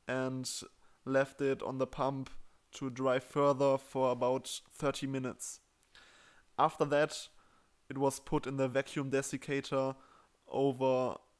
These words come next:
sulfuric acid to dry, and after about one and a half days,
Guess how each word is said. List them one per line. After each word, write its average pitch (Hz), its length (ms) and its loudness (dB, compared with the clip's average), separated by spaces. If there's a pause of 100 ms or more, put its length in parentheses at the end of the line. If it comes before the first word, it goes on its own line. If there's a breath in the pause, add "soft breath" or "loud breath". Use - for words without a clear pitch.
(200)
sulfuric 143 640 0
acid 143 440 -2
to - 140 -8
dry, 127 460 0 (920)
and 123 420 -4
after 127 240 0
about 127 380 4
one 131 240 0
and 131 100 0
a 123 160 4
half 127 320 -2
days, 131 560 -2